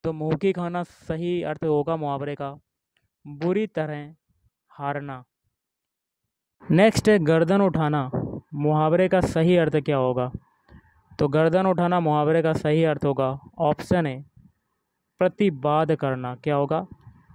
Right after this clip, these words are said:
प्रतिवाद करना। विष्णु प्रभाकर द्वारा रचित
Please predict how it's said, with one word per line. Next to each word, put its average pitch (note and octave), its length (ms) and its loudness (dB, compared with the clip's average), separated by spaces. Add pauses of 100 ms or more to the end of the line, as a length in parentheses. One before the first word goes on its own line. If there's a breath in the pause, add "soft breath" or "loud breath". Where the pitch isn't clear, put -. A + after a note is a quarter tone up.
प्रतिवाद C#3+ 760 0 (1400)
करना। C#3+ 400 -2 (2000)
विष्णु G#3+ 420 6
प्रभाकर F3+ 540 4
द्वारा E3 340 2
रचित D#3 600 -4